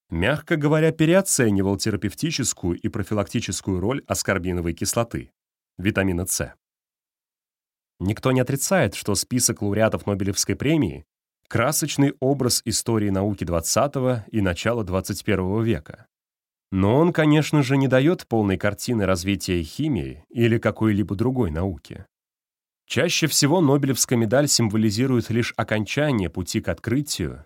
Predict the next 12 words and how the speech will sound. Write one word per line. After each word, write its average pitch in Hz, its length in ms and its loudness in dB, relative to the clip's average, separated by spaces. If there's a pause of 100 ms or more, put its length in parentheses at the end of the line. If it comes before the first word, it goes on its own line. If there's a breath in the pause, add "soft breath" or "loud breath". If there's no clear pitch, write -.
длиной 104 580 0
в - 120 -10
тысячу - 480 -4
ли. 117 280 -6 (920)
И, 104 100 4
увы, 156 380 6
не 151 180 8
каждый 147 480 2
ученый, 127 400 2
прошедший 101 600 -2
этот 85 260 -6
путь, - 400 -4